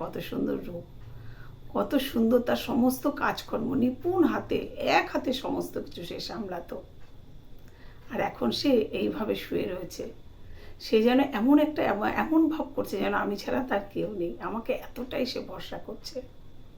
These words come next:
আমাকে ভীষণ ভালোবাসে। সেই যে আমি আসার পর থেকে আমি যেমন আমার শাশুড়ি মাকে আঁকড়ে ধরেছি, সেও কিন্তু আমাকে সেইভাবেই আঁকড়ে ধরেছে। বোধহয় নিজের মেয়ের উপরে মানুষ এতটা ভরসা করতে পারে না,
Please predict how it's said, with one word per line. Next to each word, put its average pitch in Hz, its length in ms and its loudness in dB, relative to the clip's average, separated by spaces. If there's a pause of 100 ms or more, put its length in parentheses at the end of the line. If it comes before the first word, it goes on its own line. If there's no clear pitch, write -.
(420)
আমাকে - 240 -4
ভীষণ 247 480 4
ভালোবাসে। 196 680 0 (640)
সেই 208 240 0
যে 220 100 4
আমি 202 280 4
আসার 233 260 4
পর 202 240 4
থেকে 254 440 0 (400)
আমি 220 240 6
যেমন 262 240 6
আমার 254 160 6
শাশুড়ি 208 460 2
মাকে 208 260 -2
আঁকড়ে - 300 2
ধরেছি, 214 500 0 (460)
সেও 311 340 4
কিন্তু 330 260 8
আমাকে 247 260 6
সেইভাবেই 254 640 4
আঁকড়ে - 280 -2
ধরেছে। 180 460 -6 (400)
বোধহয় 294 200 10
নিজের 294 400 10
মেয়ের 269 340 12
উপরে 277 240 6
মানুষ 226 340 6
এতটা 262 500 2
ভরসা - 380 -2
করতে - 300 -4
পারে 127 240 0
না, 220 140 -2